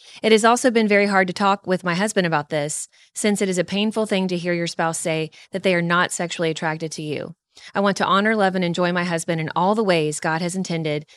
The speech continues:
in marriage, but a big aspect is missing. I feel broken and yucky, and only recently realized that there is hope for healing and moving forward on this. And I just want to say her last statement saying that she just realized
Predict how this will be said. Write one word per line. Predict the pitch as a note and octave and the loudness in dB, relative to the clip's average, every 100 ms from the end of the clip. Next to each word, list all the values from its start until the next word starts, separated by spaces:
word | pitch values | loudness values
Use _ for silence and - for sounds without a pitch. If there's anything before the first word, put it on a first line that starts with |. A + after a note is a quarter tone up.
| _ | _
in | - F3 | -4 -2
marriage, | F3 A#3+ F#3 D#3+ - | 2 2 2 0 -2
but | F3+ D#3 | -2 -2
a | E3 | -2
big | G#3 A3 | 2 2
aspect | F3 F3 - E3 D#3+ | 2 -2 -2 -6 -6
is | E3+ | -6
missing. | E3 D3 D3 E3+ - _ - - | -6 -6 -8 -8 -14 _ -20 -6
I | F3+ | -4
feel | F3+ E3+ | 0 -2
broken | E3 F3+ G#3 A#3+ A#3 | 4 4 4 2 0
and | F3+ | -2
yucky, | E3+ D#3+ D#3+ D3+ E3+ _ - | 0 0 0 -6 -8 _ -10
and | F3+ | -4
only | E3 G3 A3+ | -2 0 0
recently | A3+ - F#3 F3 | 0 0 -2 -2
realized | E3+ E3+ D#3 D3+ D3+ | 0 0 0 0 -2
that | E3+ | -2
there | E3 D3+ | -2 -2
is | D3+ | -4
hope | - F#3+ - | -2 -2 -2
for | |
healing | G#3 F3+ D#3+ D3 D3 - _ - | -4 -2 -4 -4 -8 -12 _ -6
and | F3+ | -4
moving | E3+ E3 E3+ | -2 -2 -4
forward | E3 D#3+ D#3 - | -4 -4 -4 -4
on | D3 | -6
this. | C3+ G2 - - - _ _ _ _ _ - | -8 -8 -8 -10 -12 _ _ _ _ _ -2
And | F#3+ | 0
I | |
just | A#3 C4+ | 0 0
want | G#3 | 0
to | |
say | G3 F3+ | 2 2
her | G#3+ | 4
last | G3+ F#3 | 2 2
statement | - F3 E3 F3 | 0 -2 0 -4
saying | D#3 F3+ E3 D#3+ | -2 -2 -2 -2
that | D#3 | -6
she | - F#3 | -6 -4
just | F3 - | -4 -4
realized | E3+ D#3+ D3+ C#3+ - - | -4 -2 -2 -4 -8 -14